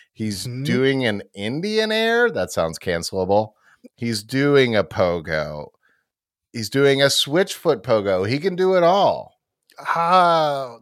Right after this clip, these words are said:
Speaker 2: so we're gonna have <laughs> Tia Matthew doing this i-, on a Razor scooter park. Now, let me ask you, uh, now that we've established Tia Matthew, so very nice. Do you think that probably when you come into his lair,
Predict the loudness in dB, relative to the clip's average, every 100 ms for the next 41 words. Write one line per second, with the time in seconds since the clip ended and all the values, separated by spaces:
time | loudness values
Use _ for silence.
0 | -8 -2 0 0 -2 0 0 0 0 -2
1 | -6 -14 -14 -20 -20 -20 -8 2 4 6
2 | 4 4 0 -2 -2 -10 -20 -20 -20 _
3 | 0 4 6 6 4 2 0 0 0 0
4 | 0 0 0 0 -6 -6 -6 -8 -4 -2
5 | 0 0 -2 -2 -2 0 -2 -2 -4 -6
6 | -10 _ 0 4 4 4 4 4 0 -2
7 | 6 6 8 4 2 -4 -2 0 2 0
8 | 2 2 2 2 0 2 2 2 0 -4
9 | 0 2 0 -4 -6 0 2 2 0 2
10 | 2 2 0 -8 -8 -12 _ _ _ -6
11 | -4 0 0 2 2 2 _ -4 0 0
12 | 0 -2 -2 -4 -6 -4 -2 -2 -4 -4
13 | -4 -4 -8 -12 _ -6 -6 -2 2 4
14 | 4 2